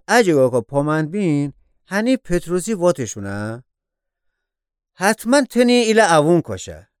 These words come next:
امی خونه کن جلیلی ایشه. ولی پتروس دمنده بشتن نفرین کرده و قسم هر دشا و واتش، ام مردی کن شما باتیرون از آنی مموست.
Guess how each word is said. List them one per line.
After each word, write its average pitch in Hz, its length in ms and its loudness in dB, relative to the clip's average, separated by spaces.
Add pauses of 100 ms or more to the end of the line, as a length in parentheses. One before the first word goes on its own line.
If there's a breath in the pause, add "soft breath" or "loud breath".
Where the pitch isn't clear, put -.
امی 180 180 2
خونه 220 320 -2
کن 220 240 -2
جلیلی 143 480 2
ایشه. 107 560 -6 (1120)
ولی 233 220 4
پتروس 208 560 -2
دمنده 208 500 0
بشتن 147 500 -2
نفرین 143 460 -4
کرده 143 400 0
و 131 420 2
قسم 208 340 -2
هر 202 220 2
دشا 135 420 0
و 127 80 -6
واتش، 131 600 -2 (680)
ام 247 180 4
مردی 240 420 2
کن 247 140 2
شما 196 360 2
باتیرون 190 880 4
از 214 320 0
آنی 196 280 4
مموست. 135 560 0